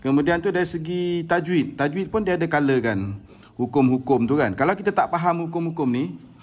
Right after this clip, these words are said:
tak apa. Dia ada sediakan. Okey. Macam ni ha, kod. Ah,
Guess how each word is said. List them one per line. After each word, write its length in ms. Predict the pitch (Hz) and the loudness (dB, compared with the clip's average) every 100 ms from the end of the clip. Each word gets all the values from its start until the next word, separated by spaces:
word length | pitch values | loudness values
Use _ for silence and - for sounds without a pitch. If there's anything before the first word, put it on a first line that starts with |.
| - - - | -20 -20 -6
tak 160 | - - | -6 -2
apa. 480 | 123 143 160 147 104 | 2 6 6 4 2
Dia 160 | 113 | -2
ada 160 | 120 127 | -2 -2
sediakan. 640 | 123 127 127 123 139 180 185 - - - - _ _ _ _ | -4 -4 -2 0 0 -2 -10 -20 -20 -20 -20 _ _ _ _
Okey. 320 | 123 170 196 185 - - - | -4 -2 -4 -8 -16 -16 -10
Macam 200 | 107 120 | -2 0
ni 80 | 120 | 2
ha, 240 | 110 101 98 | 0 0 -4
kod. 240 | 139 - - - - - - - | -4 -6 -8 -20 -20 -20 -20 -14
Ah, 560 | 113 120 120 120 120 | -4 0 2 2 2